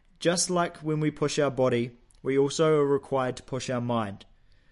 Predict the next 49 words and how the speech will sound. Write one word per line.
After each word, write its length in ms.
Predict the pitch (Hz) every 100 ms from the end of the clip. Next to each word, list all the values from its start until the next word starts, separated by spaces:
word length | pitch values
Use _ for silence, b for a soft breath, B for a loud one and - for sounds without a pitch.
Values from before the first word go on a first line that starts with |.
| _ _ _ _ _ _ _
Change 380 | - 151 143 139
is 100 | 139
uncomfortable, 800 | 147 135 151 165 - 147 107 - _ _
but 160 | 135 -
quite 240 | 156 156 -
often 380 | 156 - 135
it's 160 | 127 -
in 80 | 135
the 80 | 127
place 400 | - 135 131 131
where 140 | 127
change 400 | 127 135 131 127
is 180 | 120 117 -
established 680 | 131 - 143 127 120 - B B B -
that 180 | 135 -
things 300 | 147 151 -
can 160 | 147
change 440 | - 143 135 127 - -
and 100 | 123
help 240 | 135 -
you 80 | 139
to 80 | 127
move 300 | 127 127 120
forward. 360 | 127 120 107 - b b b -
Once 280 | 151 170
you 100 | 175
know 300 | 160 147 147
that 220 | 139 131 -
something 340 | 135 127 127
is 140 | 120
what 180 | 123 127
it 140 | 123 131
is, 320 | 120 107 - b b b _ _ -
it 80 | 127
is 120 | 127
no 180 | 135 139
longer 380 | 151 151 151
a 60 | 147
mystery, 560 | 135 131 - 123 113 110 _
but 100 | 127
it 140 | 123 123
is 160 | 117
part 260 | - 131 135
of 100 | 135
your 120 | 131
knowledge 420 | 127 123 127 120
and 120 | 127
your 100 | 127
understanding. 800 | 123 120 120 110 127 120 117 104